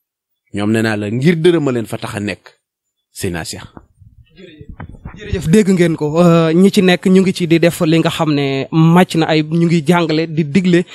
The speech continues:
Speaker 2: loo xam ne mën nañ leen cee topp jariñu. Mais ñi ca nekkut, ñooy, ñooy ñan? Donte waxuma seeni tur, nga junj ñu mën a xam ne ñii nii taxut bokkuñu ci ñoo xam ne ay royuwaay lañ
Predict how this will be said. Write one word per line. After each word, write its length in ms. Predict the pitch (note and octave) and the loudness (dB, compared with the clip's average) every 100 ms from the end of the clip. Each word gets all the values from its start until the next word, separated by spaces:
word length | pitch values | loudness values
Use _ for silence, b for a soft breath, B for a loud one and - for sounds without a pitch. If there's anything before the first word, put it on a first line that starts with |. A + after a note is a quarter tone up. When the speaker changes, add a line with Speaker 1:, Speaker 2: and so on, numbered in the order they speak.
| B B | B B
Speaker 2:
loo 140 | E3+ E3+ | 0 2
xam 200 | E3+ E3 | 2 0
ne 100 | D#3+ | 0
mën 200 | E3 G3+ | 4 4
nañ 100 | F#3 | 4
leen 240 | E3+ E3 - - | 4 0 -2 -2
cee 140 | E3+ | -2
topp 260 | D#3 D#3 D3+ | 0 -2 -2
jariñu. 320 | D3 E3+ D3 C3 | 0 0 0 -6
Mais 180 | E3+ A3 | 0 2
ñi 80 | C#4+ | 2
ca 100 | D4 | 2
nekkut, 340 | A#3+ G#3+ E3+ | 0 0 -2
ñooy, 160 | F3 G3 | 0 0
ñooy 200 | F#3 E3+ | 2 2
ñan? 280 | D3+ D3 C3 - - | 2 -2 -6 -16 -4
Donte 240 | F3 B3 B3 | 0 0 0
waxuma 340 | A3+ F#3+ F3 | 0 2 2
seeni 220 | D3+ D#3+ | 2 0
tur, 160 | D3 D#3 D#3 | 0 -4 0
nga 120 | E3 | 0
junj 180 | D#3 E3+ G3+ | 2 0 2
ñu 140 | D#3+ | 0
mën 180 | F3 F3 | 0 -2
a 40 | |
xam 200 | D#3+ D3+ D3 | -2 -2 -2
ne 60 | |
ñii 300 | D3+ E3 A3 | 0 4 6
nii 180 | G3+ F#3 - B B B B B _ - | 6 2 0 B B B B B _ -4
taxut 240 | G#3 F#3 _ _ _ - | -2 -2 _ _ _ -2
bokkuñu 320 | G3+ G3+ F3+ | -2 0 -4
ci 80 | E3+ | 0
ñoo 120 | E3 | 0
xam 160 | D#3 D#3 | 0 -2
ne 80 | D3 | 0
ay 120 | D3+ | 0
royuwaay 400 | F#3 G3 D#3+ C#3+ | 4 4 2 0
lañ 220 | C3+ C3 | -2 -6